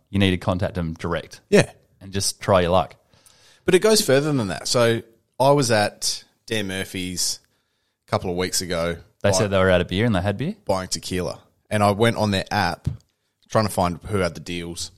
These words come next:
Speaker 2: They had this, the one that I wanted said they had thirteen bottles available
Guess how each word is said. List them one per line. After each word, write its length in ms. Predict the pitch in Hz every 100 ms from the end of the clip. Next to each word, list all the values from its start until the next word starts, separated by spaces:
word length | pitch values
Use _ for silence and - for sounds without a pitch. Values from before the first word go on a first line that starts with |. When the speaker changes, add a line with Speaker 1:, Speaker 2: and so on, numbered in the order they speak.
| _ _ _ _ _ _
Speaker 2:
They 120 | 98
had 180 | 92 113
this, 320 | 98 - - - _ _ _
the 80 | 110
one 160 | 131
that 100 | 165
I 40 | 143
wanted 420 | 101 101 98 90 - _ _ _ -
said 200 | - 85
they 100 | 90
had 160 | 85
thirteen 580 | - - 120 113 117 101
bottles 320 | 92 90 90
available 680 | 87 85 82 82 76 80 -